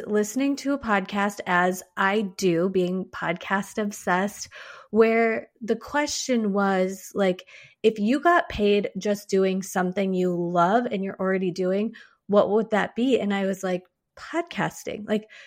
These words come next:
listening to people's podcasts, telling them how impactful their podcasts are, giving them life and energy to continue going on your podcast. 'Cause Brittany's podcast is coming up on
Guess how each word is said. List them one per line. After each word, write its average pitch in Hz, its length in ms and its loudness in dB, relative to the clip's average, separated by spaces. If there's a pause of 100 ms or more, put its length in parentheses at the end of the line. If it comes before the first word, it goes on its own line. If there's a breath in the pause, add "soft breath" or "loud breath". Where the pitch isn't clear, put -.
(160 loud breath)
listening 233 440 2
to 262 60 0
people's 233 440 0
podcasts, - 760 -8
telling 233 400 2
them 240 480 2 (540)
how 226 280 4
impactful 208 500 2
their 196 140 2
podcasts 180 560 -4
are, 180 160 -2 (380 loud breath)
giving 269 340 4
them 226 380 2 (100)
life 202 440 2
and 202 260 2
energy 202 480 0
to 190 140 -10
continue 190 440 -4
going 220 360 2
on 202 100 -2
your 190 100 -4
podcast. 190 500 -6
'Cause 196 200 -4 (380 loud breath)
Brittany's 247 440 2
podcast 196 560 0
is 190 100 -4
coming 202 420 -2
up 185 180 -2
on 185 180 -2